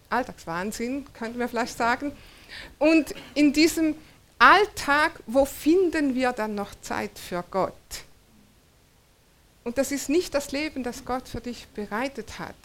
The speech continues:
Es muss doch irgendwie anders gehen. Und selbst wir müssen aufpassen, uns nicht vom, ähm, und ich meine jetzt mich persönlich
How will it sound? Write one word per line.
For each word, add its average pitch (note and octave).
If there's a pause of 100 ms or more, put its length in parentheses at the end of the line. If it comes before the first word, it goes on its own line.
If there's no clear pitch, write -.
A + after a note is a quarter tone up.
Es -
muss D#4+
doch C4 (140)
irgendwie B3 (640)
anders B3
gehen. D#3+ (840)
Und C#4 (960)
selbst C4
wir E4
müssen D#4
aufpassen, B3+
uns B3+
nicht C4
vom, A#3+ (480)
ähm, G#3 (120)
und A#3
ich B3+
meine B3
jetzt C4
mich C#4+
persönlich C#4